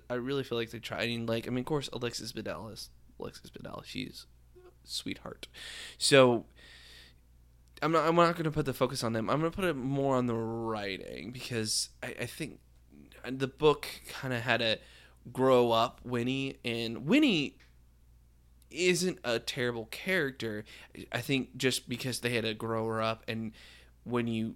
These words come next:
grow up a character without giving her much more depth, she has d-, more depth, but not much more. You kinda have to bland, it kinda blands her out a little bit. Um, and then let's, let's be honest, Jesse's not the most enti-, and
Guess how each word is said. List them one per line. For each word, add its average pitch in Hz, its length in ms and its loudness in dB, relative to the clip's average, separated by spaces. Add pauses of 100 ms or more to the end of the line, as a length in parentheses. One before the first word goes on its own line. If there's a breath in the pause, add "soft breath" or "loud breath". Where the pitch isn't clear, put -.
grow 120 320 2
up 113 140 2
a 113 60 -8
character 113 840 -4
without 113 420 -2 (140)
giving 113 280 -4
her 110 100 -2
much 110 360 0
more 98 200 -4
depth, - 640 -2 (400 soft breath)
she 247 220 4
has 254 320 2
d-, 131 200 -10
more 113 260 -2
depth, 101 280 -8
but 107 100 -6
not 127 320 0
much 120 460 -4
more. 214 400 -4 (520 loud breath)
You 139 100 -8
kinda 151 440 0
have 120 180 -6
to 117 60 -12
bland, 113 420 -6
it 120 260 -8
kinda 135 200 0
blands 113 380 -4
her 98 160 -4
out 95 200 -4
a 101 40 -2
little 101 300 -6
bit. - 300 -10 (580 loud breath)
Um, 107 400 -4 (120)
and 120 140 -2
then 110 300 -2 (680)
let's, 214 320 2
let's 208 200 6
be 147 120 2
honest, 104 380 -4
Jesse's 214 380 2
not 135 200 6
the 131 80 4
most 120 580 6
enti-, 107 440 -8
and 113 320 -4